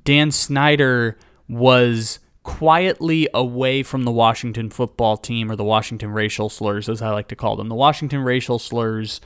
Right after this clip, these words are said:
for eighteen months, essentially, and the team was ran on autopilot, and his wife represented the team at any league functions. And he was essentially out of the organization's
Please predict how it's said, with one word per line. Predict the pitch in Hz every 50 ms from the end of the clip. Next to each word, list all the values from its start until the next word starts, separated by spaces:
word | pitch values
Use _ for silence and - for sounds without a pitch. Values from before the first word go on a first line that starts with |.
| _ - - _ _ _ _
for | - - - - 135 131 123 123 120 117 117 113 113 113 113 107 - - _ _ _ _ _ _ _ _ _ - _ _
eighteen | 151 165 - - - - 175 160 151
months, | 139 135 123 117 107 117 135 - - - - - - -
essentially, | 135 - - 147 139 135 123 - 123 113 110 113
and | 117 117
the | 123
team | 120 - - 151 147
was | 147 143 123
ran | 127 131 123 120 107
on | 107 107
autopilot, | - 139 156 160 156 151 147 - 139 139 135 139 139 135 135 135 - _ _ _ _ _ _ _ _
and | - 131 123
his | 117 120 113 110
wife | 113 113 131 131 127 123 117 110 - - - - _ _ _ _ _ _
represented | _ 135 131 - - 135 120 127 123 120 117 117
the | 120
team | 110 - - - 127 120 113 110
at | 113 -
any | - 120 123 120 113
league | 113 113 110 117 113 113 113 107 107 107
functions. | - - - 135 123 117 - - - - - - - - - - - - - - - -
And | - 131 131 123
he | 123 135
was | 131 127 120
essentially | 127 - - 185 185 180 - 180 170 156 - -
out | 131 139 151 156
of | 156 151 139 131 131
the | 139 139 120 123 123 120 - - - - -
organization's | - 143 147 143 139 143 139 135 123 117 127 120 120 117 - - - 127 117 113 113 110 107 - -